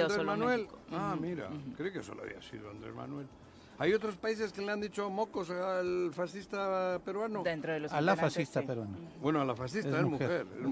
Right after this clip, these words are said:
Speaker 1: mujer.
Speaker 2: A Diana
Speaker 3: sí.
Speaker 2: Boluarte, sí.
Speaker 3: Ujú.
Speaker 1: Esa, Diana.
Speaker 2: Ujú, exactamente. Eh, para los que estaban preocupados con el
Speaker 1: Porque
Speaker 2: tema
Speaker 1: ahí
Speaker 2: de
Speaker 1: ganó la izquierda en las elecciones, ¿eh?
Speaker 3: Sí.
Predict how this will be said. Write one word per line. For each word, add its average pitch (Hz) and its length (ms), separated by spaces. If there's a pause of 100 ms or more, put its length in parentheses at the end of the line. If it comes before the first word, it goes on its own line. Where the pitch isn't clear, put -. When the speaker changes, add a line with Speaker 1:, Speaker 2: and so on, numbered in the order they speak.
Speaker 1:
mujer. - 160
Speaker 2:
A - 40
Diana 165 260
Speaker 3:
sí. 165 60
Speaker 2:
Boluarte, 139 500
sí. - 80 (100)
Speaker 3:
Ujú. 156 120
Speaker 1:
Esa, 196 260 (180)
Diana. 143 300
Speaker 2:
Ujú, 147 100 (540)
exactamente. 208 640 (340)
Eh, 196 480
para 214 180
los 220 140
que - 60
estaban 254 240
preocupados 226 480
con 214 140
el 185 80
Speaker 1:
Porque 131 120
Speaker 2:
tema 190 140
Speaker 1:
ahí 208 60
Speaker 2:
de 220 60 (120)
Speaker 1:
ganó 240 220
la 175 100
izquierda 185 460
en 156 80
las 147 240
elecciones, 151 580
¿eh? 226 200
Speaker 3:
Sí. 226 280